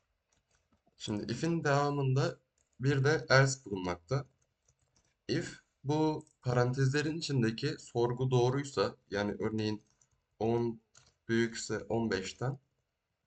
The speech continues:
ki şu anda else çalışacak. Fakat on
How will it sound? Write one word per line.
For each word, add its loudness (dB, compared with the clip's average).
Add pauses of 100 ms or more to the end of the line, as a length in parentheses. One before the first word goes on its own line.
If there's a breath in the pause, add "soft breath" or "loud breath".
(120)
ki -6
şu -2
anda -2
else 0
çalışacak. -6 (380)
Fakat -8 (160)
on -6